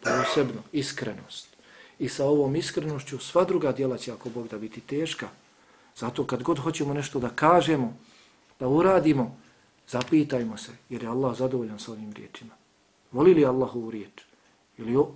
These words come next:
ovom riječu popravljam njegovu vjeru, stanje među muslimanima, ili razdirim, pravim razdor još veći među muslimanima, stvaram lošu sliku o islamu. Ovo djelo koje činim, je li radi Allaha,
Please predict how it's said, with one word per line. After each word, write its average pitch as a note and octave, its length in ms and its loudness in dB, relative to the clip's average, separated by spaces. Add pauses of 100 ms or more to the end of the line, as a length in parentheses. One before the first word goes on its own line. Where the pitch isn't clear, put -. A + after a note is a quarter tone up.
(100)
ovom E3 320 4
riječu D3+ 380 4 (380)
popravljam D#3 580 6 (720)
njegovu C#3 360 2
vjeru, A2+ 300 -4 (720)
stanje C#3+ 420 2
među B2+ 200 -2
muslimanima, G#2+ 560 -10 (140)
ili A#2+ 200 -4
razdirim, A#2 440 -6 (400)
pravim B2+ 340 -2
razdor B2 360 -4
još A2+ 160 -10
veći B2 260 -4
među A2 180 -10
muslimanima, G#2 580 -14 (500)
stvaram C3+ 420 0
lošu C#3 220 -2
sliku C3+ 300 -4
o A#2+ 60 0
islamu. G#2 400 -10 (600)
Ovo D3 240 6
djelo D#3 300 10
koje C#3 240 2
činim, D3 360 -2 (300)
je B2 80 -2
li A#2+ 160 0
radi B2 220 -2
Allaha, A#2+ 440 -2